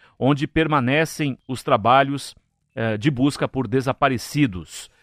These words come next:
Nos últimos dezesseis meses, o Brasil registrou os maiores volumes de chuva da história em apenas vinte e quatro horas. Olha que coisa, hein? Em vinte e quatro horas foram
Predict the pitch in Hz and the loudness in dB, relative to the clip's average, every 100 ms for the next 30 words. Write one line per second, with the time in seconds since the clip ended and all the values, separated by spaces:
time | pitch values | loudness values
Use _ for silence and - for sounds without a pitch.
0 | _ - 127 170 - 185 175 - 123 175 | _ -6 -4 -2 -4 -4 -6 -8 2 2
1 | 262 202 - - 233 143 131 180 120 82 | 4 0 -2 0 0 2 2 2 0 -6
2 | - _ _ - 127 139 120 160 147 139 | -14 _ _ -8 0 0 2 -2 -2 -6
3 | - 147 160 - _ - 143 156 175 165 | -6 -4 -4 -6 _ -8 -4 0 2 4
4 | 180 190 185 127 160 139 165 160 131 143 | 4 4 2 -2 0 2 0 -2 -6 -8
5 | - 147 147 151 123 151 170 - - 156 | -8 -8 -4 -2 2 0 0 -8 2 6
6 | 156 139 110 87 - _ - 143 143 - | 6 4 0 -4 -12 _ -4 -2 -2 0
7 | 151 156 143 - _ _ _ 95 104 165 | 0 0 -6 -12 _ _ _ -10 -2 -2
8 | 202 - 143 - 123 143 - 127 110 113 | -2 -6 -10 0 2 2 0 0 4 4
9 | 87 82 - - - 120 135 143 - 120 | 2 -6 -16 -18 -10 -8 -8 -14 -8 0
10 | 120 90 98 127 - 110 95 135 180 - | 0 0 -6 -8 -8 -8 -6 -8 -6 -4
11 | 147 123 117 135 131 - 123 | -4 0 0 0 -2 -6 -6